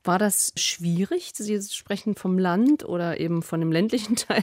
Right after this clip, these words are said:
von Wien, wenn ich's richtig verstehe. Also da als behindertes Kind oder mit einem behinderten Kind beispielsweise die Schul-, den Schulalltag zu bewältigen?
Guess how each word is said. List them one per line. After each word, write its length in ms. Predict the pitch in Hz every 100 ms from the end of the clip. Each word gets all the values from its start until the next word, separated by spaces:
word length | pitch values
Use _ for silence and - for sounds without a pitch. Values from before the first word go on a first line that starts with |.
| 277
von 320 | - 208 165
Wien, 180 | 208 262
wenn 120 | 254
ich's 160 | 220 240
richtig 300 | 262 - -
verstehe. 500 | 220 226 - 226 220 - - - -
Also 220 | 170 185
da 260 | 180 160 180
als 320 | - 190 -
behindertes 680 | 196 175 175 214 247 254 -
Kind 200 | 247 -
oder 80 |
mit 300 | 160 180 -
einem 120 | 220 214
behinderten 380 | 208 208 196 196
Kind 300 | 196 196 -
beispielsweise 840 | 160 175 - 185 - 151 156 160 - - - 160
die 80 |
Schul-, 480 | 147 - 196 269 311 214
den 120 | 208
Schulalltag 800 | - 214 - 220 254 - 269 -
zu 100 | 254
bewältigen? 680 | 269 247 214 254 - 320